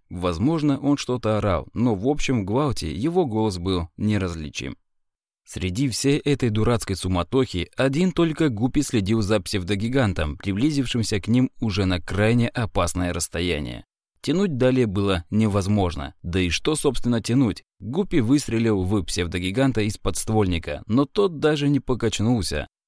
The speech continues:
Кинув в подствольник другую гранату, Гуппи снова прицелился, но палец его замер на спусковом крючке.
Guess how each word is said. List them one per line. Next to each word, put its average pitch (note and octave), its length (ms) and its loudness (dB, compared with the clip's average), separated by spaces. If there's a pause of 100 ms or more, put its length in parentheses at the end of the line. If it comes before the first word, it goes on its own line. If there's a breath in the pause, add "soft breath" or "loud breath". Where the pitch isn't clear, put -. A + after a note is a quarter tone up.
(280)
Кинув A#2 340 2
в F#2+ 200 -2
подствольник G2 600 0
другую G2+ 400 0
гранату, G#2+ 560 0
Гуппи D3 360 -2
снова B2 340 2
прицелился, E2+ 800 -4 (140)
но B2+ 280 2
палец C#3 440 0
его D3+ 180 2
замер G2+ 380 2
на G2+ 160 0
спусковом F#2 600 -2
крючке. F2 520 -4